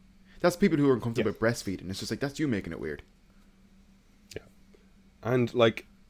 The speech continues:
Speaker 2: again,
Speaker 1: Goobers.
Speaker 2: Norse historical, Loki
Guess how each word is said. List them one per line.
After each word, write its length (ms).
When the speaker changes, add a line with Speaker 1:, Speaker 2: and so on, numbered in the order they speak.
Speaker 2:
again, 580
Speaker 1:
Goobers. 440
Speaker 2:
Norse 300
historical, 760
Loki 560